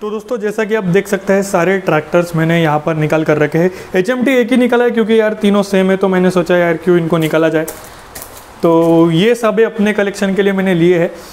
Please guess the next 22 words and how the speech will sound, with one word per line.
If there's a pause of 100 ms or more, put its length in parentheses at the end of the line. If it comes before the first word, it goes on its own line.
(260)
And,
uh,
जैसा
कि
आप
देख
सकते
हैं,
यहाँ
पर
हमारा
एचएमटी
का
tractor
काफ़ी
बढ़िया, (540)
यहाँ
पर
हमारा
Aisher
का
tractor,